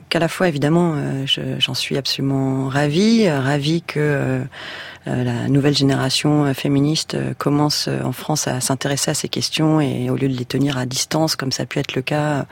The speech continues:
pour plein de raisons, euh, différentes dans les années soixante, soixante-dix, et participe en réalité finalement à,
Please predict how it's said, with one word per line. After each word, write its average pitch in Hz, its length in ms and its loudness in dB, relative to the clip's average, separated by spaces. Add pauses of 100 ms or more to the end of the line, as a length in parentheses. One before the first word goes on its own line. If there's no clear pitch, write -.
(760)
pour - 160 -2
plein 156 180 2
de 156 60 4
raisons, 147 480 4
euh, 131 100 0
différentes 135 560 -2
dans 127 160 -2
les 123 160 -2
années 131 240 2
soixante, 143 340 -2
soixante-dix, 135 540 0
et 127 40 2
participe - 520 0
en 151 80 2
réalité 139 540 -2
finalement 143 440 0
à, 127 100 -2